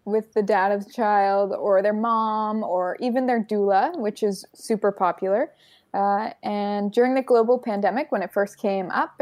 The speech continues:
it was big, like, X, no, no dads, no doulas, no moms, no one in the hospital at all. And that was changing every single day. So you really didn't know what you were gearing up for.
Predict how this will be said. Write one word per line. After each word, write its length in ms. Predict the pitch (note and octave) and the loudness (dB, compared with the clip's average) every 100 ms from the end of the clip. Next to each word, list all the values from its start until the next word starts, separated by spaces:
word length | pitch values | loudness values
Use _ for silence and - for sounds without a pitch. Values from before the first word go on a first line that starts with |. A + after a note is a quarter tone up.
| - | -2
it 80 | G#3 | 2
was 220 | G3+ F#3+ F#3 A#3 | 2 0 0 6
big, 400 | A3+ A#3+ G#3+ - - | 8 6 4 -6 -2
like, 300 | F#3 - - - | 2 4 2 -2
X, 420 | A3 A3+ - - - | 0 -2 -6 -12 -8
no, 460 | G#3 A3 A#3 A#3 G#3+ - _ | -4 0 2 2 0 -8 _
no 280 | A3 B3+ A#3+ | 0 2 4
dads, 520 | G#3+ G3+ G3+ G3 G3+ | 4 2 2 0 -2
no 180 | A3 A3 | -2 -2
doulas, 520 | A3 G#3+ G#3 G3+ G3 G#3+ | 0 0 0 0 -2 -2
no 160 | A3+ | -2
moms, 560 | B3 G#3+ G3+ G3 G3+ G#3 | 0 -2 -2 -2 -4 -2
no 380 | G#3 A3 A#3 A#3 | 0 2 2 2
one 240 | B3 A3+ | 0 -2
in 120 | G3+ | -4
the 60 | G3 | -6
hospital 580 | G3 G#3 - F3+ D#3 - - - | -6 -10 -6 -2 -2 -4 -8 -4
at 180 | - - | 0 0
all. 320 | - - A3 _ _ _ - - | 0 -2 -6 _ _ _ -20 -4
And 160 | A#3 A3+ | 0 2
that 140 | A3+ | 2
was 160 | B3+ C4+ | 0 -2
changing 640 | - A3 A3 G#3+ G#3+ G#3+ - - | -2 0 2 0 0 -4 -10 -2
every 280 | G#3 G3 G3+ | 0 0 -2
single 320 | G3+ G3 - | -2 -4 -2
day. 280 | B3 B3 B3 _ _ _ _ | -2 -2 -4 _ _ _ _
So 140 | - C4 | 0 2
you 160 | A#3+ | 4
really 240 | A3 C4+ A#3+ | 4 2 2
didn't 300 | B3 A3 G3 | 0 0 0
know 220 | G#3 A3+ | 2 2
what 200 | A3+ F3 | 2 0
you 120 | G3 | -2
were 80 | G3 | -2
gearing 420 | G3 G3 G3 F#3 | 0 0 0 -4
up 160 | E3+ - | -8 -2
for. 320 | G#3 A3+ | 0 0